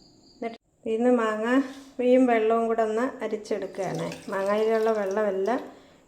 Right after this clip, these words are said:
ഇറങ്ങിയിട്ടുണ്ട്. ഇത് വെച്ചുകൊണ്ട് മാങ്ങയിൽ നിന്ന് വെള്ളമെല്ലാം ഇറങ്ങിയിട്ട് ഇത് ഇത്രയും മാങ്ങയും പിന്നെ ആണ്ട വെള്ളവും. ഓക്കെ, ഇനി അച്ചാറിടാം. ചട്ടി വെച്ചിട്ടുണ്ട്, നല്ലെണ്ണ ഒഴിച്ച് കൊടുത്തിട്ടുണ്ട്.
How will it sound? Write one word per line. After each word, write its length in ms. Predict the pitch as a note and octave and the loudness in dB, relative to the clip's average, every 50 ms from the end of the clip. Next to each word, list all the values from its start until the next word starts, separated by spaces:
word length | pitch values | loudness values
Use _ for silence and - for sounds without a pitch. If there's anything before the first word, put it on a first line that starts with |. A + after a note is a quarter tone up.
| _ - | _ -6
ഇറങ്ങിയിട്ടുണ്ട്. 680 | G3 F#3+ F#3+ G3+ G3+ G3+ G3+ - F3+ D#3+ D#3 - - - - - - - - | -4 -2 -2 -2 -2 -2 -4 -4 -6 -8 -8 -10 -12 -14 -16 -18 -20 -20 -12
ഇത് 100 | - C4 B3 | -8 -6 -6
വെച്ചുകൊണ്ട് 420 | B3 B3+ B3 B3 B3 A#3+ A#3 B3 C4 C4+ B3+ | -6 -4 -4 -4 -2 -2 0 2 4 4 4
മാങ്ങയിൽ 440 | A3+ A3+ A#3 A#3 A#3 A#3 A#3 A#3+ B3 | 2 0 -2 -4 -4 -4 -2 0 2
നിന്ന് 140 | B3+ B3+ B3 A#3 | 2 2 2 0
വെള്ളമെല്ലാം 540 | A3+ A3 A3 A3+ A3+ A3+ A3 A3 A3 A3+ A3+ A3 G#3+ | -2 -2 -2 -2 -2 -2 -2 -2 -2 -2 -2 -2 -4
ഇറങ്ങിയിട്ട് 540 | G#3 G3+ G3+ G3+ G3+ G#3 G3+ G3+ G#3 A3+ B3+ - - - - - - - - - - _ _ _ - | -6 -6 -8 -8 -8 -8 -10 -8 -8 -6 -6 -6 -8 -14 -20 -20 -20 -20 -20 -20 -20 _ _ _ -12
ഇത് 80 | G#3+ G3+ G3 | -12 -12 -10
ഇത്രയും 300 | - G#3 G3+ G#3 G3+ G3+ G3 | -8 -6 -6 -6 -6 -6 -6
മാങ്ങയും 600 | G3 G3 F#3+ G3 G3 G3+ G3+ G3+ G#3 A3 C4 F4+ A4 A4 - - - _ _ _ _ _ _ | -6 -6 -6 -4 -4 -2 -2 -2 -2 -2 -2 -4 -6 -8 -14 -18 -20 _ _ _ _ _ _
പിന്നെ 220 | - G#3 G#3 G3+ G3 F#3+ | -12 -10 -8 -8 -8 -8
ആണ്ട 140 | F#3+ F#3+ F#3+ F#3 F3+ | -8 -8 -8 -6 -6
വെള്ളവും. 320 | F3 E3+ E3+ F3 F3+ F3+ - - - - _ _ _ _ - | -6 -8 -8 -10 -10 -12 -16 -20 -20 -20 _ _ _ _ -14
ഓക്കെ, 120 | G#3 - A3 G#3 | -10 -8 -6 -4
ഇനി 100 | G#3 G#3+ G#3 | -4 -4 -4
അച്ചാറിടാം. 600 | G3 G#3 - - G#3 G3+ G3 G3 F3+ E3+ F3 E3+ - - - - _ _ _ - - - - - - - - _ _ _ C4 C4+ | -6 -8 -8 -6 -6 -4 -4 -4 -6 -6 -8 -12 -14 -20 -20 -20 _ _ _ -20 -20 -18 -18 -20 -20 -20 -20 _ _ _ -4 -2
ചട്ടി 240 | B3 B3+ B3+ C4+ C4+ A#3+ | -2 -2 0 0 0 0
വെച്ചിട്ടുണ്ട്, 480 | A3+ A3+ - A#3 A3+ A#3 A3 A3 A3+ B3+ C4 C4 | -2 -4 -6 -6 -6 -4 -4 -4 -2 0 0 0
നല്ലെണ്ണ 380 | B3 A3+ A#3 B3 B3+ C4 C4+ C4+ C4 A#3+ | 0 -2 -4 -2 2 2 4 4 4 2
ഒഴിച്ച് 220 | G3+ G3 F#3+ - G#3 F#3+ | -2 -4 -4 -6 -6 -6
കൊടുത്തിട്ടുണ്ട്. 600 | F#3 F#3 F#3+ - F#3+ F3+ G3 F#3 E3+ - F#3+ G#3+ | -6 -6 -6 -8 -8 -8 -6 -6 -6 -6 -4 -6